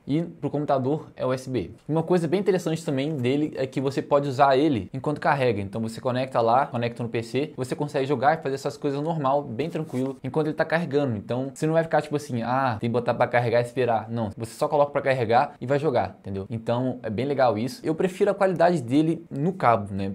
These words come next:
eu percebi isso, outros inscritos também falaram isso, quando ele tá conectado com o cabo, a qualidade do headset melhora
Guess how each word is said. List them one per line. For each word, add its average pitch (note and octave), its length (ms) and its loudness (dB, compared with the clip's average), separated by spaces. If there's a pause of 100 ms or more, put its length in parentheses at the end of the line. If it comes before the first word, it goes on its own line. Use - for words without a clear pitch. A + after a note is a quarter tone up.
(140)
eu A2+ 80 -8
percebi A#2 480 -2
isso, - 200 -6
outros D3 220 0
inscritos C3 360 -4
também B2 200 -4
falaram A#2+ 340 2
isso, C3 300 -4
quando B2+ 140 -2
ele B2+ 80 -4
tá B2+ 100 2
conectado B2 420 0
com D#3 120 -6
o D3 40 -6
cabo, C3 320 2
a A#2+ 80 0
qualidade A2+ 400 0
do G#2 40 -10
headset A2 340 -2
melhora B2+ 440 2